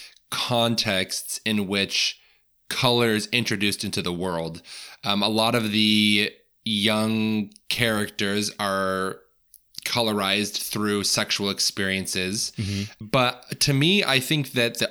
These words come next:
Speaker 1: overarching theme to being colorized is getting,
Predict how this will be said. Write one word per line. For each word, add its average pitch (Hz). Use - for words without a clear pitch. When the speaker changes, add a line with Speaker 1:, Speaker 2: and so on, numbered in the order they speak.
Speaker 1:
overarching 120
theme 107
to 117
being 104
colorized 139
is 113
getting, 113